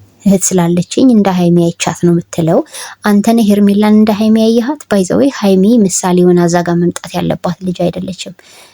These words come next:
በባህሪ በስነ ምግባር ሁለታችሁም የሁለት ዓለም ሰዎች ናችሁ። እና ሀይሚ አስተዋይ ጨዋ ሴት ናት። በነገራችን ላይ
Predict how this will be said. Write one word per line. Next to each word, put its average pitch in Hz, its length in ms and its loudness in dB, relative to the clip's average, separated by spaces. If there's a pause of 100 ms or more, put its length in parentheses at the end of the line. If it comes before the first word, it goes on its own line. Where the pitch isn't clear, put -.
(120)
በባህሪ 185 460 0 (180)
በስነ 185 420 -2
ምግባር 180 460 0 (300)
ሁለታችሁም 196 720 -2
የሁለት 180 440 2
ዓለም 170 240 -2
ሰዎች 170 400 -6
ናችሁ። - 320 -16
እና 196 160 0 (420)
ሀይሚ 214 260 0
አስተዋይ 185 420 -2
ጨዋ 175 200 -6
ሴት - 240 -10
ናት። 180 240 -10 (140)
በነገራችን 185 680 -4
ላይ 175 140 -12